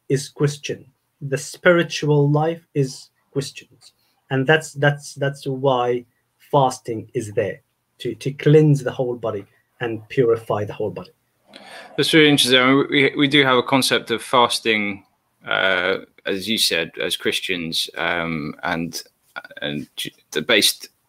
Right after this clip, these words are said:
Speaker 2: on Jewish tradition as well, that there is something,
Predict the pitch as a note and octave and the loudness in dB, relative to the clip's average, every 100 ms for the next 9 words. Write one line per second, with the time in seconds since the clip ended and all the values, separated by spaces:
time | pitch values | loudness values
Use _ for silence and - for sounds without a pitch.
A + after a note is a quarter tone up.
0 | _ _ G#2 G#2 F#2 E2+ _ _ _ - | _ _ 0 0 0 -4 _ _ _ -4
1 | - G2+ - G2+ - F2 E2 - F#2 E2 | 2 2 2 -2 -2 -4 -6 -2 0 0
2 | E2 E2+ E2+ - - - F2 E2 - G2 | -2 -4 -4 -6 -10 -2 0 0 0 -2
3 | - D#2+ E2+ | -4 -6 -6